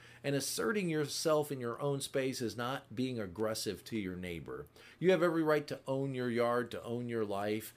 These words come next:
to own your voice, and to make your voice known in this world. Yeah, I realize that if you do that, sometimes it's gonna create conflict. Sometimes it's gonna disappoint other people. Sometimes other people might not understand and might get discouraged or frustrated with you.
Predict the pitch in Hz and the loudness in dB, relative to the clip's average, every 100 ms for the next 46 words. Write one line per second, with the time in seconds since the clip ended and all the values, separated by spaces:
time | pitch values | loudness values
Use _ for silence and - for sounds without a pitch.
0 | - - 127 135 131 120 98 110 113 120 | -8 -4 -2 0 0 0 4 6 6 4
1 | - 107 101 113 117 117 101 110 107 117 | -2 -4 -2 -2 2 0 2 0 0 -4
2 | 107 110 110 92 87 82 - 95 85 80 | -4 -4 -4 -4 -6 -8 -6 -4 -4 -6
3 | - - - 127 175 151 - 143 143 156 | -12 -18 -2 4 6 4 4 4 6 6
4 | 202 127 107 117 120 120 110 117 139 156 | 6 4 4 2 0 0 0 2 2 2
5 | 175 175 - 131 131 135 151 147 117 - | 2 -2 -6 -6 -2 -2 -2 -4 -4 -4
6 | 113 - 127 104 - 110 117 - 156 160 | -4 -2 -2 -2 -4 -4 -4 -2 -4 -4
7 | 151 127 120 117 110 123 113 92 104 123 | -8 -6 -6 -4 -6 -4 -6 -4 -4 -4
8 | - 120 113 110 117 123 123 147 151 143 | -6 -4 -2 -2 -2 -2 -2 0 -2 -2
9 | 113 117 113 117 120 127 127 123 117 107 | -4 -4 -2 -2 0 -2 -2 -4 -4 -2
10 | 110 113 104 98 - 117 127 139 117 98 | -2 -2 -4 -6 -4 -2 -2 -2 -2 -4
11 | 107 110 104 98 - 120 127 107 87 - | -4 -4 -6 -8 -4 -2 -2 -4 -8 -6
12 | 113 - 131 131 131 131 139 147 160 | -6 -4 -2 0 -2 -4 -2 0 0